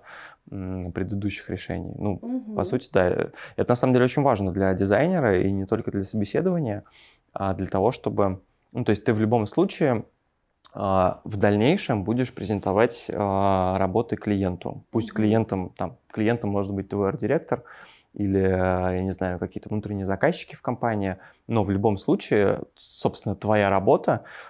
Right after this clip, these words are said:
Speaker 1: в том числе презентовать то, что ты сделал, и уметь объяснить это,
Speaker 2: Мгм.
Speaker 1: а, почему ты сделал так, а не иначе.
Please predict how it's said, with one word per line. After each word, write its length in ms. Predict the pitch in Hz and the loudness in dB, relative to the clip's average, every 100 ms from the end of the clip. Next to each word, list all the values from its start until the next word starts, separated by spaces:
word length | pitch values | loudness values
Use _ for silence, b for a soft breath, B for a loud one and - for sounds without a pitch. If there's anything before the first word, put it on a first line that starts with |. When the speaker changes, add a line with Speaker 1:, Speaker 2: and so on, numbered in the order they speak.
| B | B
Speaker 1:
в 120 | - | -6
том 220 | - 123 151 | 0 0 0
числе 320 | 123 - 110 | -4 0 0
презентовать 720 | 117 98 98 98 95 123 147 | 2 2 2 2 4 2 2
то, 120 | 110 117 | -4 -4
что 160 | - | -6
ты 140 | 101 104 | -4 -2
сделал, 340 | 95 95 92 | 0 2 2
и 120 | 104 | 0
уметь 320 | 98 98 120 117 | 0 0 -2 -2
объяснить 520 | 101 98 104 135 127 | -2 -4 -6 -4 -4
это, 220 | 101 95 | -4 -4
Speaker 2:
Мгм. 1120 | 92 95 - - 95 92 92 92 95 92 92 | -6 -6 -6 -6 -4 -4 -4 -6 -6 -6 -8
Speaker 1:
а, 20 | |
почему 320 | - - 107 110 | -10 -8 -6 -4
ты 80 | 98 | -4
сделал 260 | 98 95 | -2 -2
так, 240 | 98 107 101 | -4 -8 -8
а 20 | |
не 140 | 101 | -8
иначе. 340 | 92 92 - | -8 -12 -14